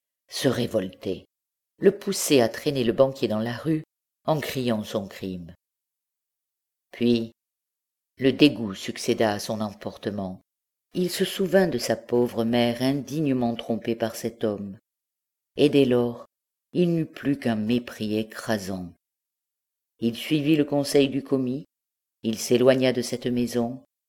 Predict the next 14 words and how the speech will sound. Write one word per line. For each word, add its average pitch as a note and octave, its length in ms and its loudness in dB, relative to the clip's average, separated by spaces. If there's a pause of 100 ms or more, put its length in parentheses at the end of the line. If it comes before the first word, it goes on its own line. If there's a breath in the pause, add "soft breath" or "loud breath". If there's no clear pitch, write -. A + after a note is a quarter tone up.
(240)
tâchant D3 420 2
d'oublier C3 560 0
qu'il B2 180 -2
avait A#2+ 220 2 (100)
eu C#3 80 0
de B2 80 2
l'argent A#2 580 0 (480)
et A#2 140 0
qu'un A#2 240 4
coquin A2+ 600 -4 (280)
le C3 120 2
lui B2 240 4
avait A2 200 4
volé. F#2+ 480 -2